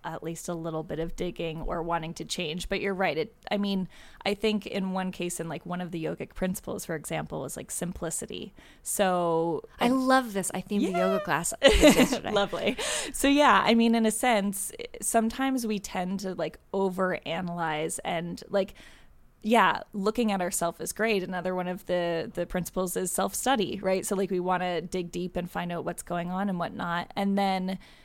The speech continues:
Speaker 1: but sometimes we can kinda do that to a detriment, right? It's like, we just wanna kinda look at where we're at and work on moving forward.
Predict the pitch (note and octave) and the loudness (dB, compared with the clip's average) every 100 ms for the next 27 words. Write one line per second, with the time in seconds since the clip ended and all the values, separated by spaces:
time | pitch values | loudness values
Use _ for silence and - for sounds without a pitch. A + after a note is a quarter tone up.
0 | - - _ _ - - - - A#3 A#3+ | -20 -20 _ _ -20 -6 -4 0 2 4
1 | C#4 C#4 D4 D#4 B3 A#3 A#3 G3+ F#3 F#3 | 4 2 2 2 2 2 4 2 2 0
2 | - - E3 C#3+ - - - - - F3+ | -2 -4 -4 -6 -6 -8 -6 -8 -4 0
3 | F3 F3 - - F3 E3+ F3 - - - | 0 -2 -4 -4 -4 -4 -8 -16 -20 -6
4 | G3+ G3 - A#3 A#3 C4 G#3+ F3 F3 F3+ | -4 -2 0 0 0 -2 0 -2 -2 -4
5 | E3+ E3+ C#3+ F3 E3 C3+ D3 G3 A#3+ - | -2 -4 -4 -4 -4 -4 -2 -2 -4 -8
6 | - - G3 F3+ F3+ - F3 E3 E3 - | -12 -4 -2 0 -2 -2 -6 -6 -8 -8
7 | E3 - E3+ D#3 - - - | -12 -8 -4 -2 -2 -4 -8